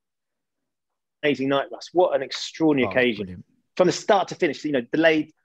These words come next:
Speaker 1: delayed kickoff, you know, all those things.
Speaker 2: Yeah.
Speaker 1: We had, um,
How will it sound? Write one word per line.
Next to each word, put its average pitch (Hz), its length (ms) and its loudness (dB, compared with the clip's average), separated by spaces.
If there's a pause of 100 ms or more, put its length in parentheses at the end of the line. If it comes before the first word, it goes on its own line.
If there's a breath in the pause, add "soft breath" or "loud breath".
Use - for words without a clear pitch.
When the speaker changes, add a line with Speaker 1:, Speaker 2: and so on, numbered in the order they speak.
(180)
Speaker 1:
delayed 165 380 -2
kickoff, 156 580 -2 (400)
you 151 80 -4
know, 147 80 0
all 170 100 4
those 160 280 0
things. 143 580 -6
Speaker 2:
Yeah. 92 140 -16 (140)
Speaker 1:
We 160 100 4
had, 165 380 0
um, 127 280 4